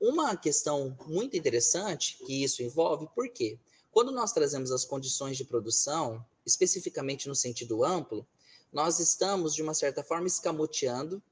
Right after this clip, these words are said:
e excluindo, né, ou marginalizando outras discursividades que elas precisam estar presentes de forma incontornável numa teorização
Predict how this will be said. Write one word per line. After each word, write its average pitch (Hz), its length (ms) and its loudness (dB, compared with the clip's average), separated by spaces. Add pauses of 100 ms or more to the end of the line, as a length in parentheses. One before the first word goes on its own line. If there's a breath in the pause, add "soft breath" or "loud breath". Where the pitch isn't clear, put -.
(420 soft breath)
e 196 220 0
excluindo, 175 880 0 (140)
né, 151 280 0 (180)
ou 147 140 8
marginalizando 143 1120 2
outras 208 460 8
discursividades 123 1300 -4 (420 soft breath)
que 196 240 4
elas 202 320 4
precisam 247 1040 0
estar 156 320 0
presentes 156 640 -2
de 160 100 -2
forma 180 400 -2 (140)
incontornável 196 1400 2 (160)
numa 170 240 -2
teorização 165 920 0